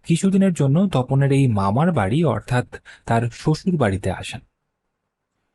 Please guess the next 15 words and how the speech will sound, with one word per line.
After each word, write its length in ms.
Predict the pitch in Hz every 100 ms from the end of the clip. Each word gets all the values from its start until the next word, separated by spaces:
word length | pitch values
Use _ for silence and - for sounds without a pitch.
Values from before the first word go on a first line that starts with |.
| _ _ 143
মেসোমশাই 540 | 160 196 190 180 190
হচ্ছেন 440 | 151 123 - 208
কলেজের 500 | 208 127 117 117 123
প্রফেসর। 600 | 117 120 113 - 98 - - _ _ _ _ _ _ _ _ _ _ _ _ _ _ _ -
ফলত 320 | 147 190 120 110 156 _
একই 380 | 123 135 - 190
বাড়িতেই 540 | 110 92 92 113 175
তপন 460 | - 131 127 147 151 - - -
তার 160 | 131 - _
মেসোমশাইকে 880 | 120 135 170 170 165 170 165 - 143
বেশ 380 | 143 127 160 -
কিছুদিনের 500 | 160 156 151 156 147
জন্য 300 | 131 123 190
কাছাকাছি 640 | - 208 - - 87 -
পায়। 200 | - -